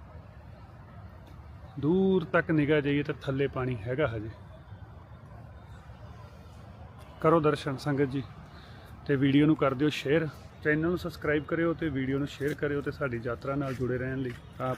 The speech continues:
ਪਾਤੜਾਂ ਤੋਂ ਹਜ਼ੂਰ ਸਾਹਿਬ ਯਾਤਰਾ ਦੇ ਨਾਂ 'ਤੇ ਇੱਕ ਪਲੇਲਿਸਟ ਬਣੀ ਆ, ਜਿਹਦੇ ਵਿੱਚ ਸਾਡੀਆਂ ਪੂਰੀਆਂ ਜਿੰਨੇ ਦਿਨਾਂ ਦਾ ਅਸੀਂ ਯਾਤਰਾ ਕਰਾਂਗੇ, ਸਾਰੀਆਂ ਵੀਡੀਓ ਹੋਣਗੀਆਂ। ਮਿਲਦੇ ਹਾਂ ਅੱਗੇ, ਮਿਊਜ਼ੀਅਮ ਦੇਖਦੇ ਹਾਂ ਹੁਣ। ਲਾਸਟ 'ਤੇ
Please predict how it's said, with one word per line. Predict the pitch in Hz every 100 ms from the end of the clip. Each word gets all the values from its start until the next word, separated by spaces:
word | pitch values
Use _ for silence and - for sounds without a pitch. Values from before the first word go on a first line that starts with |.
| -
ਪਾਤੜਾਂ | 151 - 156
ਤੋਂ | 156 160
ਹਜ਼ੂਰ | 160 139
ਸਾਹਿਬ | 147 143
ਯਾਤਰਾ | 143 131 147
ਦੇ | 143
ਨਾਂ | 139 131
'ਤੇ | 143
ਇੱਕ | 147
ਪਲੇਲਿਸਟ | 147 151 165 139 165
ਬਣੀ | 151 135
ਆ, | 147 160 - -
ਜਿਹਦੇ | - 151 160
ਵਿੱਚ | 151 156
ਸਾਡੀਆਂ | 156 147 160
ਪੂਰੀਆਂ | 156 160 175 180
ਜਿੰਨੇ | 151 143 151
ਦਿਨਾਂ | 147 147
ਦਾ | 151 151 - - - -
ਅਸੀਂ | 131 147
ਯਾਤਰਾ | 143 131 143
ਕਰਾਂਗੇ, | 131 135 147
ਸਾਰੀਆਂ | - 151 190 180
ਵੀਡੀਓ | 135 127 127
ਹੋਣਗੀਆਂ। | 127 147 151 143 - - - - - - - -
ਮਿਲਦੇ | 143 147 151
ਹਾਂ | 156
ਅੱਗੇ, | 143 135 143 - - - -
ਮਿਊਜ਼ੀਅਮ | 156 165 180 196
ਦੇਖਦੇ | 147 131 131
ਹਾਂ | 139
ਹੁਣ। | 139 139 - - -
ਲਾਸਟ | 139 143 160 165
'ਤੇ | 151 156